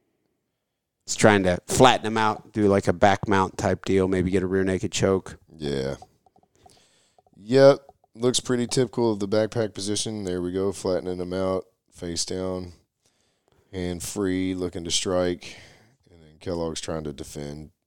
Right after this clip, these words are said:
Speaker 2: while he's face down. So we've seen this position out of him already in a couple of fights. Uh, we know he can survive here because he hasn't been choked in this position yet, right? I mean, none of his fights have ended here.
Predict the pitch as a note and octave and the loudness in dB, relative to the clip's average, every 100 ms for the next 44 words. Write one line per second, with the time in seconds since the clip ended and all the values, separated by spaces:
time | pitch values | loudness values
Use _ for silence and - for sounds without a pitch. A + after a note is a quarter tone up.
0 | _ _ D2+ C#2 C#2+ - A#1+ - B1+ B1 | _ _ -16 -12 -12 -12 -12 -10 -12 -10
1 | - D#3 - D#3 C#3+ A#2+ - F#2 A2 G2+ | 0 2 2 0 2 0 -2 -2 0 0
2 | F2 E2+ E2+ E2+ D2 F2 E2+ E2+ D#2 D2+ | 0 -2 -4 -4 -2 -2 -2 -4 -6 -6
3 | F#2+ D#2+ D2+ - D#2 D2 - - - - | -8 -6 -8 -2 -2 0 -4 -6 -14 -20
4 | - - - - E2+ D#2 E2+ A2 B2+ G#2 | -20 -20 -20 -8 -2 -2 0 4 4 2
5 | D#2+ - D#2+ F2 C#3+ C3+ E2 D2 A2 _ | -2 -4 2 6 6 6 -2 -4 -6 _
6 | _ _ - F#2+ E2+ F#2 F#2 F#2 F2+ E2+ | _ _ -14 -4 -2 0 0 0 -4 -4
7 | F#2 C3 D3 F#2+ D#2+ - - D#2 - D#2 | 4 4 4 -2 -6 -8 -6 -2 -2 -2
8 | D2 G#2 - _ D#2 D#2+ F2 C2+ E2+ E2 | -4 -4 -6 _ -8 -6 -6 -8 -10 -6
9 | F#2 F2+ D#2+ - F#2 - D#2 C3 G2+ D2+ | -4 -4 -2 0 0 0 0 0 0 -2
10 | D2 G2 | -6 -8